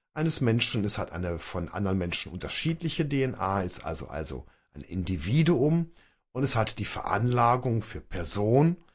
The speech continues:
denn es gibt keinen anderen Einschnitt,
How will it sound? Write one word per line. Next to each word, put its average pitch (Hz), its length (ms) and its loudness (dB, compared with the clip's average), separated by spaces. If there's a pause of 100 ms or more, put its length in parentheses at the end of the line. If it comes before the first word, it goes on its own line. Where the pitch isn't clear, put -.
(380)
denn 104 420 0
es - 180 -8
gibt 120 220 -6
keinen 107 320 2
anderen 107 340 0
Einschnitt, 110 680 -4